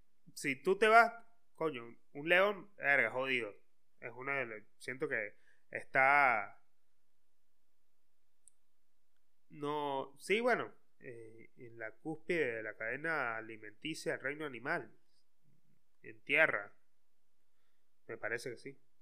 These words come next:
Este, una cosa es un león y otra vaina es un elefante o un gorila.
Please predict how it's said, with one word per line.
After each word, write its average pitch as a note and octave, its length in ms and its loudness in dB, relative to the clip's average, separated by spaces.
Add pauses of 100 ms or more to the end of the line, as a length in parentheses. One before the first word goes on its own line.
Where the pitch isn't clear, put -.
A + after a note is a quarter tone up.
(340)
Este, A#2 720 0 (4000)
una G3+ 260 6
cosa A3 220 4
es G#3+ 60 2
un A3 140 4
león A3+ 320 6
y F3+ 280 -2
otra F3 220 6
vaina G#3 340 8
es - 260 -6
un F#3 160 -2
elefante F3+ 460 2
o F#3 80 4
un D3+ 100 -4
gorila. D3 480 0